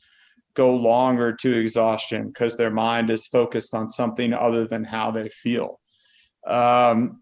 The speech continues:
so, uh, there are things at play here that, that people can try. Music, uh, you know, uh, obviously distraction, all these things help. And then one of the things I'll also throw out there, if we're talking about safety, and, and we always wanna talk about this,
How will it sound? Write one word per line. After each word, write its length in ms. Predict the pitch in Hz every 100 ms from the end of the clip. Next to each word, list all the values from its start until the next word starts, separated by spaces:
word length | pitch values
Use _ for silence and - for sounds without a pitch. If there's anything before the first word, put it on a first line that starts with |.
| _ -
so, 600 | - 139 131 131 - - _ _ 50
uh, 60 | - - - 143
there 240 | 143 147
are 200 | 147 196
things 400 | 190 160 151 131
at 180 | 127 -
play 280 | 143 156 147
here 180 | 123
that, 180 | 120 117 _ 120
that 160 | 120
people 220 | 135 131 127
can 180 | 120
try. 420 | 110 123 127 127 113
Music, 680 | 113 117 113 131 131 - - - _ -
uh, 500 | 110 107 101 90 90 _
you 160 | 107 101
know, 300 | 104 110 104 -
uh, 240 | 78 53 - -
obviously 580 | 110 117 123 - 127
distraction, 1000 | 107 117 - 113 117 127 135 139 139 131 _ _ _ -
all 180 | 117 120
these 240 | 131 117
things 300 | 131 120 113
help. 380 | 123 120 156 - _ _ -
And 120 | 170
then 180 | 208 202
one 180 | 202 208
of 40 |
the 140 | 202
things 260 | 190 202 185
I'll 80 | 170
also 360 | 170 185 185
throw 260 | 180 156 151
out 220 | 143 147
there, 320 | 147 147 143
if 240 | 139 135 -
we're 80 | 135
talking 400 | 131 139 143 135
about 240 | 131 127
safety, 480 | 127 143 - 127 120
and, 260 | 117 127
and 140 | 127 120
we 100 | 123
always 320 | 131 175 117
wanna 180 | 117 107
talk 300 | - 110 110
about 260 | 110 110
this, 280 | - 131 -